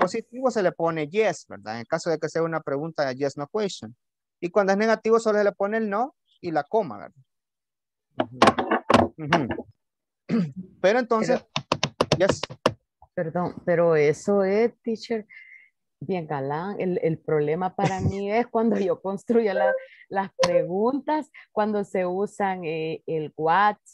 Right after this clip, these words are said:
Speaker 2: eh, o sea, los W, W H question. Eso es el que me cuesta a mí.
Speaker 1: Ok, no se preocupen. El tiempo ya no nos da para explicarle, ¿verdad? Pero vamos a
Speaker 2: Ajá.
Speaker 1: ir paso a paso, vamos a ir paso a paso.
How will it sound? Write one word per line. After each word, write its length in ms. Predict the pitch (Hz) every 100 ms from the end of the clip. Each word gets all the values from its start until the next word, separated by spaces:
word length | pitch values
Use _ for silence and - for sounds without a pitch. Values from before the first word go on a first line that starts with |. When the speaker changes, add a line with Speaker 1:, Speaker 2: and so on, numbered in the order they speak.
| -
Speaker 2:
eh, 360 | 175 165 165 -
o 140 | 165
sea, 240 | 165 185 175
los 480 | 170 160 156 147 -
W, 840 | 156 - 170 185 196 202 180 151 - _ _ _ _
W 720 | 170 180 196 202 185 185 190
H 260 | 208 - - -
question. 580 | 220 247 - 165 143 -
Eso 480 | 165 214 285 - 226
es 60 |
el 120 | 214 170
que 120 | 170
me 160 | 160
cuesta 380 | - 156 - 147
a 20 |
mí. 200 | 147 147 139 _ _ - - _ -
Speaker 1:
Ok, 200 | 156 156 147 127
no 300 | 123 151 180
se 140 | 208
preocupen. 600 | 190 - 208 135 107 - _ _ _ - 214
El 140 | 160
tiempo 320 | - 233 226 220
ya 100 | 208
no 80 |
nos 140 | 196 180
da 120 | 190
para 240 | 180 165
explicarle, 540 | 151 156 - 180 160 123
¿verdad? 360 | 113 117 190 -
Pero 260 | 190 156
vamos 360 | 156 185 165 170
a 40 |
Speaker 2:
Ajá. 60 | 185
Speaker 1:
ir 100 | 185
paso 360 | - 151 156 160
a 60 |
paso, 520 | - 208 214 202 - 123
vamos 180 | 127
a 20 | 147
ir 80 |
paso 240 | - 170 185
a 60 |
paso. 440 | - 226 196 -